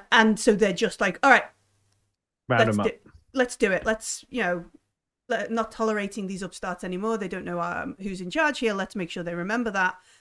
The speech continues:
Speaker 1: um, kind of thing. Um, 'cause although there's probably never in all of, um, Coriolis history and the Third Horizon history been a strike of this level. Um, it's not,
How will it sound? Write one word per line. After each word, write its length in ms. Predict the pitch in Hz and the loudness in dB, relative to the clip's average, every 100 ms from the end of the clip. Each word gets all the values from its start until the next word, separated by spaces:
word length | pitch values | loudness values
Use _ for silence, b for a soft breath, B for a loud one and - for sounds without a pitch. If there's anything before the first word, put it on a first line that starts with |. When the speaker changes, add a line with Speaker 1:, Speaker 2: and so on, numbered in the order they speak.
| b _ | b _
Speaker 1:
um, 560 | 190 185 175 175 180 170 _ _ - | -4 -4 -4 -6 -12 -16 _ _ -18
kind 140 | 175 | -16
of 80 | 170 | -14
thing. 300 | - - - _ _ _ | -14 -14 -18 _ _ _
Um, 500 | - - - - 240 _ _ _ _ _ _ _ _ _ | -14 -14 -16 -20 -20 _ _ _ _ _ _ _ _ _
'cause 280 | 240 220 - B B B _ _ _ _ _ _ _ _ | -6 -6 -8 B B B _ _ _ _ _ _ _ _
although 260 | 302 294 294 | -2 -2 -2
there's 140 | 254 | -4
probably 420 | - 262 226 208 214 | -4 -4 -4 -4 -2
never 420 | 214 220 202 196 | 0 -2 -4 -6
in 120 | 190 | -4
all 200 | 185 185 | -4 -6
of, 120 | 175 _ - | -8 _ -10
um, 640 | 202 185 175 175 170 269 _ _ _ _ 196 | -6 -4 -6 -8 -12 -16 _ _ _ _ -10
Coriolis 440 | 190 175 175 - | -4 -4 -4 -8
history 580 | 240 233 - 196 180 170 - | -6 -6 -6 -8 -8 -10 -10
and 120 | 180 | -8
the 180 | 180 180 | -8 -8
Third 280 | 208 180 | -6 -6
Horizon 420 | 185 190 262 285 226 | -4 -4 -4 -4 -6
history 300 | 202 - 185 | -8 -8 -10
been 240 | 165 185 | -8 -6
a 60 | 175 | -8
strike 400 | - 190 175 170 | -8 -8 -8 -8
of 140 | 175 | -12
this 180 | 160 170 | -12 -8
level. 440 | 220 240 202 170 - _ _ _ _ _ | -4 -4 -4 -10 -14 _ _ _ _ _
Um, 500 | 208 180 170 170 175 - _ _ _ _ _ _ | -6 -4 -4 -6 -8 -16 _ _ _ _ _ _
it's 180 | - - - _ _ _ _ | -14 -14 -20 _ _ _ _
not, 420 | 320 370 330 - | 0 2 0 -4